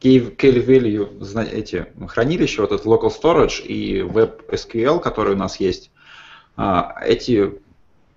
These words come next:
инструменты очень хорошие, как бы мы их иногда используем, если они требуются, но как бы это вещи, которым нельзя доверять. То есть как бы клиенту никогда нельзя доверять, им тоже нельзя доверять.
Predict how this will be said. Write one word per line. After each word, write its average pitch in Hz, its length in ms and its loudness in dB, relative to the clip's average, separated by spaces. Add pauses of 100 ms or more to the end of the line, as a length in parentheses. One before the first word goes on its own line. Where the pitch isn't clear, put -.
(320)
инструменты 147 500 2
очень 113 200 0
хорошие, 117 680 0
как 98 160 -6
бы 98 100 -4
мы 117 120 -2
их 120 100 -6
иногда 113 260 2
используем, 175 440 0
если 110 200 -4
они 104 240 -2 (160)
требуются, 104 540 -2
но 110 360 -2
как 107 200 -4
бы 98 80 -2
это 104 300 -2
вещи, 123 380 -2
которым 107 320 -2
нельзя 113 200 0
доверять. 104 460 0 (220)
То 98 60 -10
есть - 80 -12
как 95 120 -4
бы 95 80 -10
клиенту 127 340 -2
никогда 110 320 0
нельзя 107 200 -2
доверять, 123 360 0
им 127 80 -2
тоже 120 240 2
нельзя 95 220 -2
доверять. 90 400 -2